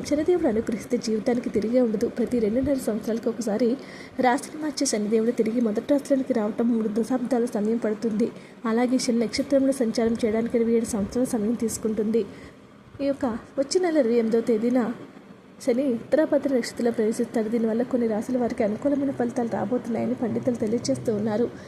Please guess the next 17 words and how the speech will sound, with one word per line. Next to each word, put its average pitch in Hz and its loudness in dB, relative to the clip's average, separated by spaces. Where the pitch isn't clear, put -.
ఈ - -8
యొక్క 262 4
శని 269 0
సంచారము 254 2
ఈ 254 0
రాశుల 254 0
వారికి 226 0
ఏప్రిల్ 233 0
మాసంలో 233 0
విపరీతమైన 269 0
యోగాలు 226 0
రాబోతూ 226 -2
ఉన్నాయి. 214 -2
ముఖ్యంగా 302 -2
ఈ 262 -2
రాశుల 254 -2
వారికి 233 -2